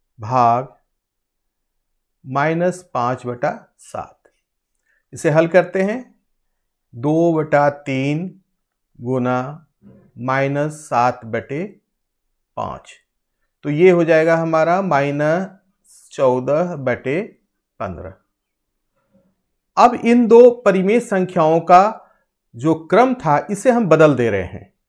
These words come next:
अर्थात इसे पहले लिख रहे हैं माइनस पाँच बटा सात और इसे बाद में लिख रहे हैं दो बटा तीन को। तो इसे हल करते हैं हम, माइनस पाँच बटा सात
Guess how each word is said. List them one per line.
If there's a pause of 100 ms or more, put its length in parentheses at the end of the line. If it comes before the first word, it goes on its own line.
(320)
अर्थात
इसे
पहले
लिख
रहे
हैं
माइनस
पाँच
बटा
सात (640)
और (640)
इसे
बाद
में
लिख
रहे
हैं
दो
बटा
तीन
को। (880)
तो
इसे
हल
करते
हैं
हम, (840)
माइनस (1300)
पाँच
बटा
सात